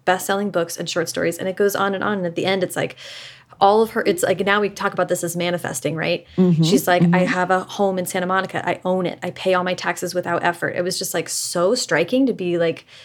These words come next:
Speaker 1: this would probably, we'd all maybe be mentally healthier if we were just, like, being so clear about our goals and, like, really
Speaker 2: Right.
Speaker 1: encouraging ourselves in this way.
Speaker 2: And this is something she was practicing since she was seven years old.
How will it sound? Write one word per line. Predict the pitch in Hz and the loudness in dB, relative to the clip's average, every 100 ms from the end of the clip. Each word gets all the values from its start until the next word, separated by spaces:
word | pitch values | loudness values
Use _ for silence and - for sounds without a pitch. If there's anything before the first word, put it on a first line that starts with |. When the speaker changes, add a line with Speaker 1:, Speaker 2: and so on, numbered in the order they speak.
| - - _ _ _ - | -20 -20 _ _ _ 0
Speaker 1:
this | 214 - | 0 4
would | 247 | 2
probably, | 262 240 277 233 220 | 4 2 2 -2 -2
we'd | 233 | 2
all | 254 226 | 4 4
maybe | 226 220 240 | 2 0 0
be | 226 | -2
mentally | 202 202 233 214 | -2 0 0 2
healthier | 190 196 240 262 | 2 2 4 4
if | 254 | 4
we | |
were | 190 | -2
just, | 190 196 - | -2 -4 -2
like, | 185 | -2
being | 175 185 | -2 -4
so | 202 | -2
clear | 196 - 185 | -4 0 0
about | 196 180 | 2 0
our | 175 | 0
goals | 160 151 202 220 | 0 0 0 -2
and, | 180 | -2
like, | 165 - | -4 0
really | 170 | 2
Speaker 2:
Right. | 185 240 | 4 4
Speaker 1:
encouraging | 285 175 170 180 | 2 0 -2 -2
ourselves | 170 - - 180 | -4 -4 -4 -4
in | 180 | -4
this | 165 - | -6 -2
way. | 175 - - - _ - _ _ _ _ - - | -2 -2 -10 -18 _ -20 _ _ _ _ -10 0
Speaker 2:
And | 269 262 | 4 4
this | 349 - | 2 2
is | 370 - | 0 2
something | 269 302 269 | 2 2 2
she | 254 233 | 0 0
was | 208 208 | -2 -2
practicing | - 196 220 254 247 226 185 170 175 | 0 2 2 0 -4 -2 0 0 -2
since | - 190 | -2 -4
she | - | -2
was | 226 202 196 | 0 0 2
seven | 196 185 196 | 2 2 2
years | 180 160 | 2 2
old. | 165 160 - 165 | 2 2 2 -2